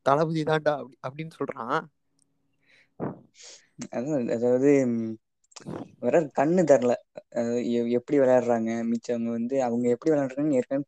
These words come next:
Speaker 2: பார்த்திருப்பாங்களா என்னன்னு தெரியாது. மெஸ்ஸி, ரொனால்டோ எப்படி
Speaker 1: அதான்.
Speaker 2: விளையாடுறாங்களான்னு பார்த்திருப்பாங்களான்னுலாம் தெரியாது.
Speaker 1: நான், நானே ஃபுட்பால் பார்க்க மாட்டேன் அவ்வளவா. சொல்றேன், ஆனா இதெல்லாம் ஓவரா இருக்கு, ஓவர் புண்டு, என்ன இலவு இதெல்லாம். இதுல என்னன்னா, இம், இன்னொருத்தன் நான் பார்த்தேன்,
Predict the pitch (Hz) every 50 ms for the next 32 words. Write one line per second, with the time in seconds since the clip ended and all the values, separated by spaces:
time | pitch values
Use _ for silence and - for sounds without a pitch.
0 | - 123 135 147 - 156 123 - 127 120 117 131 135 123 120 120 123 120 117 120
1 | 127 123 113 - 113 117 117 - _ - 226 233 240 - - 277 277 262 254 254
2 | 247 254 254 247 - 247 247 247 - 120 120 120 123 143 - 143 - 131 127 127
3 | - - 123 117 117 117 117 117 123 127 117 117 117 113 113 110 110 _ _ _
4 | _ - 104 110 110 123 135 - _ - 110 107 - - - 127 135 139 151 156
5 | 156 165 170 165 - 165 143 139 151 151 143 135 135 127 123 131 123 120 113 123
6 | 120 117 113 117 120 123 - _ _ _ - - _ _ _ - 127 123 156 170
7 | 185 185 175 165 165 170 165 156 143 156 175 156 123 123 135 151 160 160 165 160
8 | 165 170 160 - _ _ - - - 113 123 135 139 143 143 - - 135 131 135
9 | 139 143 143 139 120 107 104 110 113 120 135 139 143 143 135 123 117 120 131 131
10 | 131 135 135 127 131 135 143 - _ _ _ _ _ _ _ _ - - 139 143
11 | 143 139 135 135 139 143 143 135 139 151 175 202 202 190 190 180 160 151 151 160
12 | 175 185 190 165 156 147 _ - _ _ _ _ - - - 127 127 123 123 120
13 | 120 120 120 120 - - _ - - 143 175 202 185 - - 151 135 131 123 -
14 | 123 135 139 - 127 -